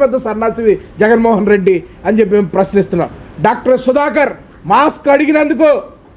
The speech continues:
పిచ్చోడిని చేసి పోలీసులతో కొట్టించి ఉద్యోగం నుంచి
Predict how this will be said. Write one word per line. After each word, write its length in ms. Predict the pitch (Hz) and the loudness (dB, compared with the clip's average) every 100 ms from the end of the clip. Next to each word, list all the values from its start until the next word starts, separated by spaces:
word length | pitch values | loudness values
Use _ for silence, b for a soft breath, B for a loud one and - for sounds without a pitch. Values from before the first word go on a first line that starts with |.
| - - | -8 -4
పిచ్చోడిని 500 | 285 - 349 330 320 | -2 0 0 2 2
చేసి 280 | 320 311 330 269 - - - - | 0 2 2 0 -2 -16 -14 -2
పోలీసులతో 560 | 247 302 339 311 302 302 302 | 2 4 2 0 0 0 0
కొట్టించి 440 | - 339 - 330 262 - - - 214 | -2 -4 -2 2 2 0 -18 -12 -8
ఉద్యోగం 380 | 208 320 302 311 302 | -2 0 0 -4 -6
నుంచి 280 | 226 294 | -6 -4